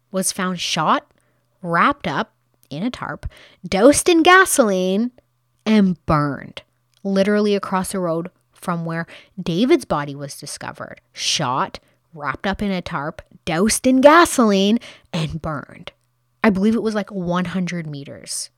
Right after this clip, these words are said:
and four months apart. So four months earlier, one hundred meters where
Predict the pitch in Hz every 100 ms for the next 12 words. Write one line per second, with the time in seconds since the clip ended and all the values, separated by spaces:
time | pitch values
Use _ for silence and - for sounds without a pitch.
0 | _ _ _ 180 170 - 165 151 143 -
1 | 143 - 127 _ _ _ _ _ _ _
2 | _ _ _ _ _ - 208 - 262 277
3 | 285 277 226 208 202 185 - - - -
4 | 202 277 311 294 254 240 196 190 185 180
5 | 202 - - _ _ _ - 185 180 185
6 | 180